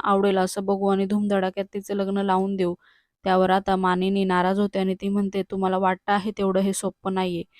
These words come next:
तरीसुद्धा तो म्हणतो, "ठीक आहे, आपण बघूया." आणि असं म्हणून दोघेही जण आता विचारात पडतात.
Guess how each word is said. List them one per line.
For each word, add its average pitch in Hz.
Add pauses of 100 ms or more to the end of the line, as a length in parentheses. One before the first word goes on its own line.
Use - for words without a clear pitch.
(220)
तरीसुद्धा 190 (100)
तो 196
म्हणतो, 196
"ठीक -
आहे, 196
आपण 190
बघूया." 185
आणि 180
असं 185
म्हणून 196
दोघेही 185
जण 196
आता 185
विचारात 180 (100)
पडतात. 175